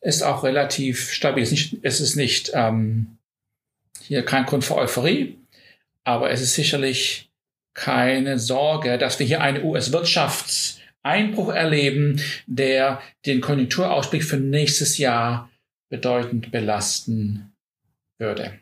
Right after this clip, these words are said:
Und auch die Zinskurve hat sich wieder etwas stabilisiert. Sie ist weiterhin negativ für die ersten drei Jahre. Natürlich, man erwartet weitere Zinssenkungen. Aktuell erwartet der Markt allerdings nur noch eine für nächstes Jahr. Ähm, aber diese oft, äh, diskutierte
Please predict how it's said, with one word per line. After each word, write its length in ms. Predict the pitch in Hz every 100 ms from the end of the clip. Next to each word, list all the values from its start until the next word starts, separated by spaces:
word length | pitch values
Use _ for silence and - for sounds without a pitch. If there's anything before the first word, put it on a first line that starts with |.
| _
Und 100 | -
auch 120 | 160 143
die 100 | 156
Zinskurve 560 | 247 330 - 240 214
hat 140 | 190 185
sich 100 | 196
wieder 160 | 190
etwas 280 | 170 170 147
stabilisiert. 580 | - 156 156 156 233 220
Sie 120 | 185
ist 140 | 185
weiterhin 260 | 156 156 143
negativ 460 | 170 208 220 220 170
für 60 |
die 140 | 165 165
ersten 380 | 156 - 135 - - -
drei 180 | 135
Jahre. 300 | 135 156 233
Natürlich, 460 | 214 - 220 320 - - - 170
man 120 | 170
erwartet 440 | 143 147 160 185
weitere 260 | 147 - 151
Zinssenkungen. 880 | - 151 165 175 226 262 320 - _ _ _ _ _
Aktuell 560 | - - - 123 127 139
erwartet 320 | 120 117 123
der 60 | 127
Markt 300 | 123 120 -
allerdings 280 | 127 117
nur 100 | 135
noch 180 | 110 -
eine 440 | 120 143 226 240 -
für 100 | -
nächstes 280 | 185 175 180
Jahr. 380 | 202 202 - - _ - - - - - - -
Ähm, 340 | 160 160 170
aber 160 | 170 165
diese 260 | 165 180 -
oft, 400 | 269 - - - - - _ -
äh, 140 | 185
diskutierte 840 | 185 185 185 180 208 180 165 147